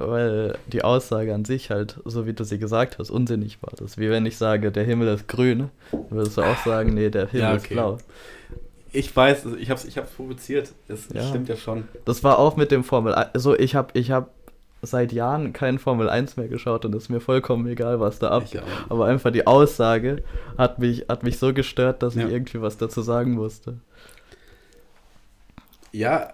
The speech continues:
Speaker 2: alle mussten was sagen und also es, der, der Raum war ja gespalten in drei Lager. Da waren erstmal ich, der meinte, okay, das ist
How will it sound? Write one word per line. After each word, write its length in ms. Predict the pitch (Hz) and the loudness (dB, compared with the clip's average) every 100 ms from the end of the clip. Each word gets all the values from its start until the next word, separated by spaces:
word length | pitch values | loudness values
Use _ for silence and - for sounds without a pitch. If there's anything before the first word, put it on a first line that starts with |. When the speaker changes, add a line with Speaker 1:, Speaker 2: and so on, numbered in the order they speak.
| - | -12
Speaker 2:
alle 180 | 113 135 | -6 -4
mussten 320 | 135 - 123 | -4 -8 -10
was 160 | 117 - | -8 -4
sagen 300 | 113 117 107 | -2 -2 -4
und 240 | 107 - _ _ _ - - _ _ _ | -10 -14 _ _ _ -20 -20 _ _ _
also 180 | 120 117 | -8 -8
es, 140 | 110 - 131 - - - | -10 -8 -8 -8 -18 0
der, 140 | 127 | 0
der 220 | 113 120 104 | 2 2 4
Raum 220 | 120 127 | 2 2
war 100 | 113 | 0
ja 80 | 110 | -2
gespalten 880 | 107 - - 117 139 147 123 120 120 - - - 113 | -6 -10 -6 -2 -2 -4 -10 -14 -14 -20 -20 -12 -6
in 220 | 110 107 | -6 -2
drei 200 | 113 107 | 0 0
Lager. 460 | 110 123 113 95 - - - - - - - - - - - | 4 2 2 -4 -10 -10 -8 -6 -6 -8 -14 -14 -16 -20 -14
Da 140 | 101 101 | -8 -4
waren 160 | 110 | -2
erstmal 560 | 107 113 110 107 104 107 - - - - - - - | -4 -6 -6 -4 -6 -8 -16 -20 -20 -20 -20 -20 -8
ich, 400 | 123 180 - - | -6 -6 -8 -8
der 200 | 117 113 | -6 -4
meinte, 480 | 113 113 107 107 - | -4 -6 -6 -10 -10
okay, 280 | - 117 107 | -6 -4 -4
das 160 | 107 | -6
ist 260 | - - | -10 -10